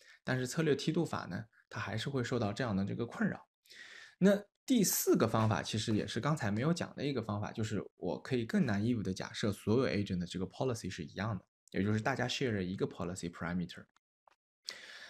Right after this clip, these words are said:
那虽然这个方法比较 naive，但的确是现在很多多智能体强化学习算法的一个，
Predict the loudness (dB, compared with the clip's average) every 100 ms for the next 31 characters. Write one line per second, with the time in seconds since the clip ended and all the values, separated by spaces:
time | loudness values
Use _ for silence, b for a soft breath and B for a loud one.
0 | B 4 6 8 8 8 8 6 4 4
1 | 0 2 2 2 2 0 2 0 2 2
2 | 2 2 0 0 0 0 -2 -4 -2 -2
3 | -2 -2 -4 -8 -4 -2 -2 -6 -8 -4
4 | -4 -4 -8 -8 -8 -8 -2 -2